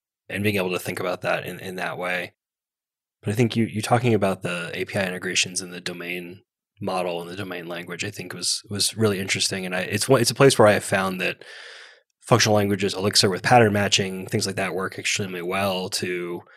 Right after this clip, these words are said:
smooth over the decisions that some other team has made in how they have named their things or how they've structured their A P Is.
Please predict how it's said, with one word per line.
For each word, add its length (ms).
smooth 400
over 580
the 540
decisions 480
that 120
some 160
other 160
team 280
has 160
made 380
in 140
how 160
they 160
have 100
named 300
their 120
things 460
or 180
how 120
they've 180
structured 380
their 120
A 100
P 160
Is. 420